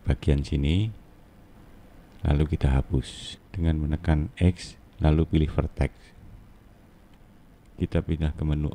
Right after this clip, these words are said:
object mode. Lanjut ke icon modifier properties.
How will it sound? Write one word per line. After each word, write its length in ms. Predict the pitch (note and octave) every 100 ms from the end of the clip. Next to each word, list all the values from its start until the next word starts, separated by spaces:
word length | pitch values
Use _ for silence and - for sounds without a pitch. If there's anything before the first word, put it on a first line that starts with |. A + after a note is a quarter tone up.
| -
object 400 | D2 - D2 C#2+
mode. 240 | D#2+ G2+ - - - - - - - - - - - - - -
Lanjut 240 | F2+ F2 -
ke 80 | F#2 F2
icon 240 | D#2 E2+ E2
modifier 560 | D2+ D2 - D#2 D#2
properties. 800 | - E2 - - - G#2 A#2 -